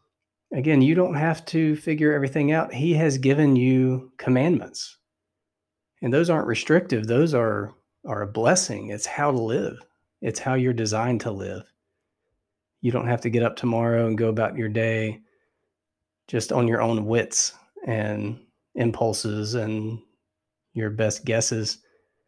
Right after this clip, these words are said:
You can live by the concrete words of Jesus Christ, your Lord, and it'll guide you right every time. So let me pray for you.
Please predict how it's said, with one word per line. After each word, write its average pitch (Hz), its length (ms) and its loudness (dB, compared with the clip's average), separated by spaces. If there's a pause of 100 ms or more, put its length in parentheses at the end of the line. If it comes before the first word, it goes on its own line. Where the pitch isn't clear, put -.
(140)
You 151 120 -4
can 117 220 0
live 120 240 4
by 110 180 0
the 101 100 -2
concrete 127 880 0
words 110 420 0
of 101 80 -4
Jesus 110 400 -4
Christ, 113 420 0
your 110 120 0
Lord, 107 460 -2 (640)
and 113 120 -2
it'll 113 160 0
guide 110 340 0
you 110 300 -2
right 104 440 -4 (380)
every 113 240 0
time. 107 440 -12 (800)
So 113 280 -6
let 131 120 -2
me 151 100 0
pray 113 220 -4
for - 240 -12
you. - 80 -14